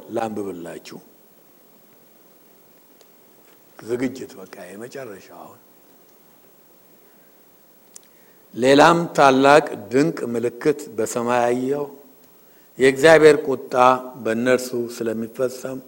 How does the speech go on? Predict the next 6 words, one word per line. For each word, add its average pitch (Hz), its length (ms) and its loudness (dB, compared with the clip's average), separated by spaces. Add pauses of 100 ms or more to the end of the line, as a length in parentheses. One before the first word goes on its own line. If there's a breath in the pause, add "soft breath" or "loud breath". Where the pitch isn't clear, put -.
(440 soft breath)
ኋለኛዎቹ 135 760 2 (140)
ሰባት 139 500 -2
መቅሰፍተኝ-፣ 139 760 -12 (160)
መቅሰፍቶች 139 760 -10
የያዙ 120 360 -4 (540 loud breath)
ሰባት 123 460 2